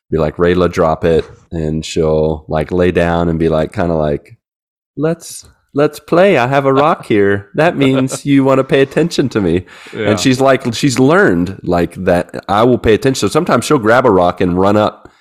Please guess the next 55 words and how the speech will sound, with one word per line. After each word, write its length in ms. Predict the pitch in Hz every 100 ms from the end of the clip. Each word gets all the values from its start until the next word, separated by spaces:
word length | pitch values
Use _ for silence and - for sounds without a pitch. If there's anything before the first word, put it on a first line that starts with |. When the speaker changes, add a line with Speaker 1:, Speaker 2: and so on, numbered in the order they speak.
| _ -
Speaker 1:
and 80 | 90
just 160 | 92
put 140 | - 101
it 60 |
on 100 | 98
the 80 | 90
ground 460 | 82 110 90 71 - _ -
and 140 | 82
be 80 | 80
like, 280 | 76 73 -
"Hey, 80 | 101
I 100 | 98
got 140 | 85
a 60 | 78
rock. 360 | 80 95 80 - _
What 140 | 92 92
are 20 |
you 60 |
gonna 160 | 87 80
do 120 | 95
about 240 | 104 78 73
it?" 120 | - - - - - - -
'Cause 180 | 90 80
she 240 | - 95
wants 300 | 85 78 85
to 80 | -
play. 480 | - 90 82 87 107 - -
Uh, 200 | 82 80
Speaker 2:
It's 40 | 180
Speaker 1:
she 60 |
Speaker 2:
not 100 | 190
a 40 | -
Speaker 1:
wants 140 | 95
to 80 | -
Speaker 2:
toy, 80 | 175
Speaker 1:
mess 200 | 95 110
with 100 | 104
Speaker 2:
Rayla. 80 | 107
Speaker 1:
me. 140 | 92 90
Speaker 2:
It's 160 | 110
a 80 | 175
rock. 480 | 160 127 92 - - - _
Speaker 1:
It's 160 | 123 -
a 60 |
rock, 380 | 120 87 73 - -
and 100 | 104
it 100 | 107
hurts. 460 | 107 87 - 135
Speaker 2:
<laughs> 260 | 139 131 -
I 100 | 131
Speaker 1:
And 100 | 123
then 120 | 143
I 80 | 180
Speaker 2:
<laughs> 140 | 110 120
Speaker 1:
read, 200 | 113